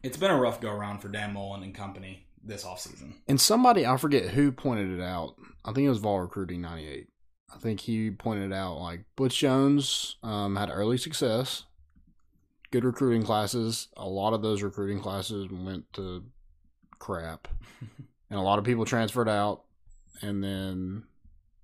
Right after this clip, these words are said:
Speaker 2: Florida hit rock bottom, or Tennessee hit rock bottom.
Speaker 1: Right.
Speaker 2: Is Dan Mullen on the same road? Road? Is he on that Old Town Road?
Speaker 1: He's not looking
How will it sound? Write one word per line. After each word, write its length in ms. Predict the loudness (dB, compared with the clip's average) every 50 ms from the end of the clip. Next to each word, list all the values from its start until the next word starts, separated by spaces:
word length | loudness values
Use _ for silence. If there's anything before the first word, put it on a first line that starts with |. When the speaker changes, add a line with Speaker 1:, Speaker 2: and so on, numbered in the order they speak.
| _ -20 -20 _ _ _ _ _ _ -16
Speaker 2:
Florida 540 | -8 -6 -4 -4 -2 -2 -4 -4 -6 -6 -8 -8
hit 140 | -6 -6 -4
rock 240 | -4 -4 -6 -6 -8
bottom, 220 | -10 -12 -12 -12 -16 _ _ _ _
or 240 | -2 0 0 0 -2
Tennessee 320 | -2 -2 0 0 2 0 0
hit 100 | 0 -2
rock 220 | -4 -8 -10 -12
bottom. 160 | -12 -14 -16 -16 _ -20 _ _ -20 -20 _ _ _ _ -16
Speaker 1:
Right. 320 | -12 -12 -10 -12 -12 -14 -18 -20 -20 _ _ _ _
Speaker 2:
Is 120 | -4 2 4
Dan 220 | 6 8 8 10
Mullen 260 | 10 12 12 12 10
on 80 | 8 8
the 100 | 6 6
same 240 | 6 6 6 8 8
road? 260 | 6 6 6 2 -2 -6 _ 4
Road? 280 | 6 8 8 6 4 2 -6 _ _ _ _ _ _ _ _ _ _ _ _ _ _ _ _ _ _ _ _ _ _ _ -12
Is 100 | -4 0
he 60 | 2
on 140 | 4 6 6
that 260 | 6 4 4 0 -6 _ _ _ _ _ _ _ _ _ _ _ _
Old 160 | 2 4 6
Town 180 | 6 6 6
Road? 300 | 6 6 4 4 2 -4 -10 -18 _ _ _ -20
Speaker 1:
He's 400 | -14 -8 -6 -4 -4 -4 -4 -4
not 520 | -4 -2 0 0 0 2 0 0 -2 -4 -6
looking 920 | -8 -6 -4 -4 -4 -2 -2 -4 -4 -6 -8 -12 -12 -12 -12 -14 -14 -16